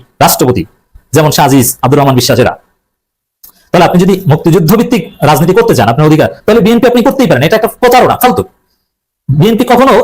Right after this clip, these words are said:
একাত্তরের চেতনা ভিত্তিক রাজনীতি করেনি। বিএনপি রাজনীতি করেছে বাংলাদেশি জাতীয়তাবাদ এবং ইসলামী মূল্যবোধ ভিত্তিক। কিন্তু বিএনপি সেই জায়গাটা থেকে এখন, আহ, মুক্তিযুদ্ধ বিক্রি করে খাওয়ার চেষ্টা করছে, এটা অসম্ভব। বিয়ে করার আগে সন্তান হতে চাওয়াটা যেরকম মহাপাপ, ওইরকম বিএনপি যে রাজনীতি করছে, ওটা মহাপাপ,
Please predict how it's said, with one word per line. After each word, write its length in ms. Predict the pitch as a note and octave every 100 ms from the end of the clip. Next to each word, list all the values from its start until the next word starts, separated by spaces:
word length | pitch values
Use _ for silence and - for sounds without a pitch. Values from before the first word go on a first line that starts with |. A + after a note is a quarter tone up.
| -
একাত্তরের 360 | F3 - A#3
চেতনা 260 | - G#3 G#3
ভিত্তিক 240 | G3 A3+
রাজনীতি 280 | F#3+ D#3+ F3+
করেনি। 220 | D#3 B2
বিএনপি 240 | A#2 F#3 G#3
রাজনীতি 280 | E3+ F3+ G3+
করেছে 220 | G3+ A3
বাংলাদেশি 400 | D#3+ D#3+ E3 F3
জাতীয়তাবাদ 420 | D3+ D#3 E3+ F#3+
এবং 140 | D3 C#3 - _ _ -
ইসলামী 320 | - F#3+ F#3+
মূল্যবোধ 300 | D3+ C#3 D3+
ভিত্তিক। 280 | B2 - - _ - - - - -
কিন্তু 160 | C#3
বিএনপি 240 | F3 F#3 G3+
সেই 160 | -
জায়গাটা 280 | G3 F3+ G3+
থেকে 140 | A3 G#3+
এখন, 260 | F3 A#3+ B3 _ _ _ _ _ -
আহ, 180 | A#2 A#2
মুক্তিযুদ্ধ 360 | E3 F#3 G3 F3+
বিক্রি 220 | G3+ G#3+
করে 140 | G3+ F#3
খাওয়ার 200 | F3 E3+
চেষ্টা 180 | -
করছে, 240 | B2+ A2 -
এটা 140 | D#3+ F#3+
অসম্ভব। 380 | C3+ - C#3+ G2+ - _ _ _ _ _ _ _ _ _ _ _ _ C3
বিয়ে 160 | F#3+
করার 180 | G#3 A3+
আগে 140 | F#3+
সন্তান 300 | G#3 F#3+ F#3
হতে 140 | G3 F#3
চাওয়াটা 260 | F#3 E3+
যেরকম 340 | D#3+ E3 D#3+ C3+ - _ _ _ _ -
মহাপাপ, 640 | A#2 D#3 G3+ E3 C3+ -
ওইরকম 260 | D3+ E3+ C3
বিএনপি 280 | F3+ E3+
যে 80 | G3
রাজনীতি 280 | F#3 E3 F3
করছে, 160 | F3+ E3
ওটা 120 | D3+
মহাপাপ, 300 | C3 C3+